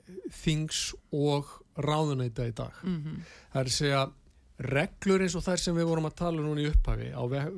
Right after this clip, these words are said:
Speaker 1: vettvangi hú
Speaker 2: Já.
Speaker 1: eru samdar bak við luktar dyr.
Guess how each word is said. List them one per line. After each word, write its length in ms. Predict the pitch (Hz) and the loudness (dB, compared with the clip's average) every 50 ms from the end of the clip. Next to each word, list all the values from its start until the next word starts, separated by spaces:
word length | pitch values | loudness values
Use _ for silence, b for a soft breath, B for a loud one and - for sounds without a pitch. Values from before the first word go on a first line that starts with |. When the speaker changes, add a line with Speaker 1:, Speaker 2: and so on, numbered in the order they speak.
| 151 139 | -4 0
Speaker 1:
vettvangi 580 | 147 156 151 139 - 165 151 143 135 147 139 131 | 0 0 2 2 0 0 0 -2 -2 -2 -2 -2
hú 380 | 120 147 156 135 113 117 123 - - B B B B B | 0 0 0 0 0 -4 -8 -12 -18 B B B B B
Speaker 2:
Já. 240 | - - 127 - | -12 -10 -8 -4
Speaker 1:
eru 120 | - 135 139 | -2 -2 0
samdar 540 | 113 - - 143 143 - - - 196 - 156 | 0 2 2 2 0 0 -2 -2 -2 -2 0
bak 120 | 156 143 | 0 -2
við 140 | 139 139 139 147 | -2 0 0 0
luktar 360 | 202 202 - - - 151 135 - | 0 0 -2 -4 -4 -4 -4 -2
dyr. 240 | - 185 190 120 | 0 0 0 -2